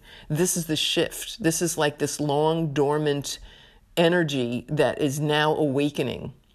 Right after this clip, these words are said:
We've already seen the stirrings of it a couple of years back when we,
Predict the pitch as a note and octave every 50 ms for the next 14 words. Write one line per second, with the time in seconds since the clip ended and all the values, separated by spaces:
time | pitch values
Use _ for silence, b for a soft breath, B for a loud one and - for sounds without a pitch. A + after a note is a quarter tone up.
0 | B B B B B - E3+ D#3 E3+ E3+ E3 E3+ F3 E3+ D#3 D3+ - - - -
1 | F#3+ F#3+ F#3+ F#3+ F3+ D#3 C#3+ - - - - D#3 D3+ D3+ C#3+ C#3+ C#3+ C3+ C#3+ C3
2 | C3 B2 C#3 C#3+ - - - D3 - - - D3 - D3+ D3 C3+ - C3+ C3+ B2+
3 | C#3 - - - F3 D#3 B2 - - - B2+ C3 C3 B2 B2+ B2 A#2+ C3 C3+ B2